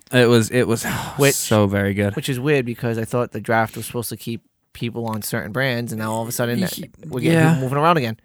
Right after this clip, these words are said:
Speaker 1: Yeah.
Speaker 2: Okay, we'll talk about that later, though.
Speaker 1: Yeah. Um, next match was, uh, New Day defeated Shinsuke and Cesaro.
Speaker 2: Now,
Speaker 1: Which
Speaker 2: good match.
Speaker 1: Yeah,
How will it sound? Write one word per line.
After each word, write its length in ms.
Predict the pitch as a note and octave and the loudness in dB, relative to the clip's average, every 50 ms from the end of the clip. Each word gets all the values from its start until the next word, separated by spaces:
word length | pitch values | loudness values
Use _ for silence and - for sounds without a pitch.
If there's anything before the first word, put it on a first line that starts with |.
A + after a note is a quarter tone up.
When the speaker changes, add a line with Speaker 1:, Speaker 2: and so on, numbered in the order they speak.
| _ _ | _ _
Speaker 1:
Yeah. 560 | D3+ D#3 C#3+ C#3 C3+ C3 B2 B2 B2 B2+ C#4 | -8 -4 -2 0 2 2 2 2 4 4 4
Speaker 2:
Okay, 160 | C#4 - G#3+ | 4 4 2
we'll 160 | D#3+ D#3 E3 D3+ | 2 2 0 0
talk 200 | - - F3+ E3 | 0 -2 -2 0
about 140 | E3 D#3 | 0 0
that 140 | C#3+ D3+ D3 | 2 2 4
later, 180 | D#3 E3 C#3+ B2 | 6 4 4 4
though. 160 | A2 G#2+ B2+ - _ - | 0 -2 -4 -6 _ -6
Speaker 1:
Yeah. 380 | A#2 A2 A2 A2 G#2+ G#2+ G#2 G#2 - - - - - - - - _ - | -2 0 2 4 4 4 2 2 0 -4 -14 -20 -20 -20 -20 -10 _ 6
Um, 420 | B2 B2 B2+ B2+ B2+ B2+ B2 B2+ | 8 10 10 10 8 8 6 4
next 260 | D#3 F#3 G3+ - - | 4 4 4 6 6
match 340 | G#3 G#3 A#3+ - - - - | 6 6 6 4 2 2 4
was, 240 | C#3 C3 B2 A#2+ A#2+ | 6 6 6 6 6
uh, 340 | A#2+ A#2 A#2 A2+ A2 G#2+ - - _ _ | 6 8 8 8 8 6 4 0 _ _
New 300 | - A#2+ B2+ D3 E3+ F#3+ | 0 2 4 6 6 6
Day 380 | F3 F3+ E3 E3 F#3 A3 A3 - _ _ | 6 6 6 6 6 4 2 -2 _ _
defeated 360 | C3+ B2 - C#3+ C3+ C3 A#2+ | 2 4 6 6 6 4 4
Shinsuke 640 | - - D#3 D3+ D#3 D3+ - - D3 C#3 C#3 C#3+ - - | 4 2 4 4 4 2 2 4 4 6 6 4 4 2
and 160 | A2+ A2+ A2 | 0 0 2
Cesaro. 600 | - G2+ G2 G2 A2 A2 G#2+ G2+ G2+ A2 C3+ D3 - _ _ - | 0 -2 2 4 6 8 8 8 8 6 4 2 -2 _ _ 0
Speaker 2:
Now, 360 | C#3 C#3 C#3 C#3 C#3 C3 - - _ | 2 4 4 4 2 0 -2 -6 _
Speaker 1:
Which 440 | - C#3+ C#3 B2+ - - - - - _ _ _ _ _ _ _ _ _ _ _ _ _ _ | 2 4 4 4 2 0 -6 -8 -10 _ _ _ _ _ _ _ _ _ _ _ _ _ _
Speaker 2:
good 160 | - F#3 G3 G3+ | 6 6 6 8
match. 380 | G3 D3 A#2 - - - - - | 6 4 2 2 -2 -8 -10 0
Speaker 1:
Yeah, 240 | C#3+ C3 C#3+ D3 B2+ | 4 6 6 6 6